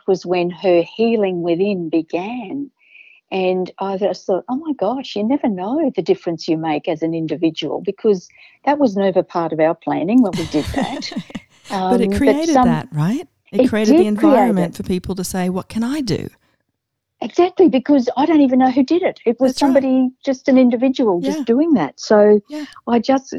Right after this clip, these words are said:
Speaker 1: oh, wow. No,
Speaker 2: Yeah.
Speaker 1: I so get it. Um, well, what do you think about how can we practice or do something that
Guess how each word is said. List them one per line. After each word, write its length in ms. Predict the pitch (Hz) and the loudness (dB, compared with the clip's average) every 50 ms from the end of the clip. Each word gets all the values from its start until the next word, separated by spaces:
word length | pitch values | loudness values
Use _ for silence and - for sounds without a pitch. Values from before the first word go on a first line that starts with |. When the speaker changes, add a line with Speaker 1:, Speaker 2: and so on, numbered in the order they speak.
| 247 240 | -2 2
Speaker 1:
oh, 180 | 254 262 247 | 2 4 4
wow. 500 | 208 190 202 208 214 202 185 156 147 175 - _ _ _ - - - _ _ _ _ - | 2 2 0 0 0 0 0 -2 -6 -10 -16 _ _ _ -20 -20 -20 _ _ _ _ -2
No, 220 | 220 240 - - | 0 2 2 2
Speaker 2:
Yeah. 140 | 330 - - | 2 2 2
Speaker 1:
I 100 | 190 196 | 0 0
so 380 | 196 - - 269 269 269 240 - - | -2 0 0 4 4 4 2 2 0
get 240 | 233 220 226 220 226 220 | 0 2 2 0 0 -2
it. 260 | 202 156 - - _ - | -2 -4 -4 -8 _ -8
Um, 440 | 214 202 202 196 196 196 190 185 196 - _ _ _ - _ _ _ _ | -4 -4 -2 -2 -2 -2 -4 -4 -8 -12 _ _ _ -20 _ _ _ _
well, 120 | - 254 254 | 2 2 4
what 140 | 254 302 311 | 4 4 6
do 60 | 339 | 6
you 160 | 311 294 254 | 6 6 4
think 380 | - - 285 403 480 - - 214 | 4 2 2 2 2 0 -4 0
about 260 | 196 214 208 208 214 | 2 2 2 2 2
how 180 | 247 294 320 | 2 0 0
can 300 | 320 - 392 311 269 254 | 2 2 4 6 6 6
we 200 | 247 247 247 240 | 4 4 2 0
practice 520 | 247 - - 294 - _ - 247 240 - - | -2 -4 -8 -10 -10 _ -6 -6 -4 -2 0
or 100 | 208 208 | 0 0
do 180 | 190 247 247 233 | 2 2 2 2
something 580 | - - 269 285 320 - _ 214 190 185 185 | 0 0 0 0 0 0 _ -4 -2 -2 -2
that 120 | 190 180 | -4 -4